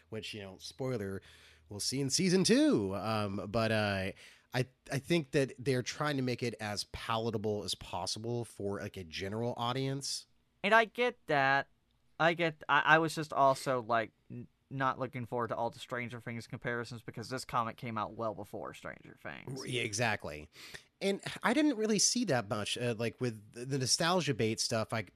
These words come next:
Speaker 1: see it every now and then, but I, it, it wasn't as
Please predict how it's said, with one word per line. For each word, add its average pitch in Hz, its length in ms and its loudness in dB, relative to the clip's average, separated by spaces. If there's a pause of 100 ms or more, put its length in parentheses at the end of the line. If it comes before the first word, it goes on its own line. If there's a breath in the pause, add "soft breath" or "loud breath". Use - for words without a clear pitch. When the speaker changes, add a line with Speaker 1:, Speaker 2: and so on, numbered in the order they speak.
Speaker 1:
see 208 280 2
it 208 80 6
every 180 220 4
now 160 180 2
and 160 80 2
then, 160 140 2
but 143 120 2
I, 127 160 2 (380 loud breath)
it, 139 160 0 (220)
it 156 140 6
wasn't 160 380 2
as 127 200 -2